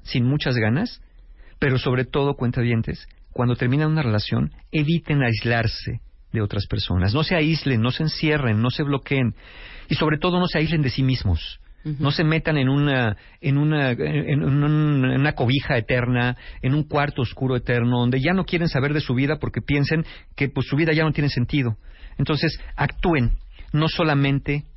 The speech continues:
Speaker 1: piensen en actuar. Tienen que hacer algo para salir de este, de es-, de este dolor,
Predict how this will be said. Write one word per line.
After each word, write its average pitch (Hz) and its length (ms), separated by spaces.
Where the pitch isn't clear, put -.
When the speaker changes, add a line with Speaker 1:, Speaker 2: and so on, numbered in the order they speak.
Speaker 1:
piensen 123 340
en 98 120
actuar. 90 400
Tienen 185 300
que 170 80
hacer 151 220
algo 135 240
para 110 160
salir 110 320
de 107 80
este, 110 260
de 113 120
es-, 107 140
de - 140
este 117 160
dolor, 107 380